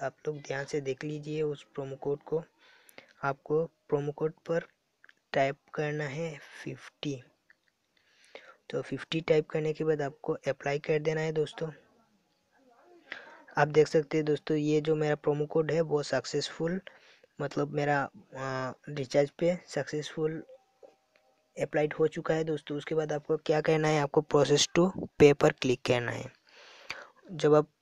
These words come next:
process to pay करेंगे, उसके बाद आपका वॉलेट में अगर पैसा है तो वहाँ से, या फिर आप, आ, कोई भी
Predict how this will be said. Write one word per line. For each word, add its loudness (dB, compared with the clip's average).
process 0
to -2
pay 4
करेंगे, 2
उसके 0
बाद 2
आपका -2
वॉलेट 2
में -2
अगर -2
पैसा -4
है 2
तो 0
वहाँ 0
से, -2
या 0
फिर -6
आप, -8
आ, -10
कोई 0
भी -6